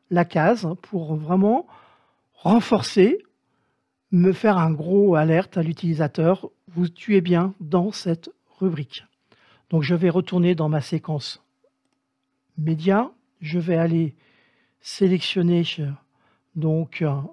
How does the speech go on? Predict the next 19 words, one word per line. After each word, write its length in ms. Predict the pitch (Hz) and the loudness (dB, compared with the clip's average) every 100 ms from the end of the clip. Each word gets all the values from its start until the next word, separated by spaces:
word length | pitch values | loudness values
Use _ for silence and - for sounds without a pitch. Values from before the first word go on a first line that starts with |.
| _ | _
mon 200 | 170 165 | -2 0
bouton 480 | 151 156 - 151 147 - _ _ _ _ 156 | 0 -6 -6 -6 -6 -8 _ _ _ _ -4
média. 540 | 156 139 147 151 247 - _ _ _ _ _ _ _ | -4 -2 -2 -2 -4 -10 _ _ _ _ _ _ _
Je 180 | 147 170 | -2 -2
vais 200 | 165 185 | 2 2
aller 240 | 185 196 | 4 2
dans 160 | 175 165 | 0 2
la 120 | 165 | 0
fenêtre 680 | - 175 165 165 165 - 156 | 0 -4 -2 -2 -4 -8 -10
propriété 920 | - 180 156 - 175 175 - 165 160 - | -8 -8 -8 -6 -4 -4 -4 -4 -4 -8
générale 880 | 165 143 156 151 143 147 170 214 226 - | -12 -8 -4 -4 -4 -2 0 -2 -6 -10
et 140 | 180 | -10
je 140 | 165 170 | -6 -6
vais 200 | 170 175 | -6 -6
donc 400 | 160 190 - 151 - _ _ _ 165 | -4 -6 -8 -12 -12 _ _ _ -4
l'agrandir, 560 | 165 160 147 135 175 | -2 -2 -4 -4 -6
par 200 | - 151 | -6 -8
exemple, 600 | 156 143 156 180 156 160 | -8 -6 -4 -4 -6 -6
de, 300 | 143 156 180 | -6 -6 -6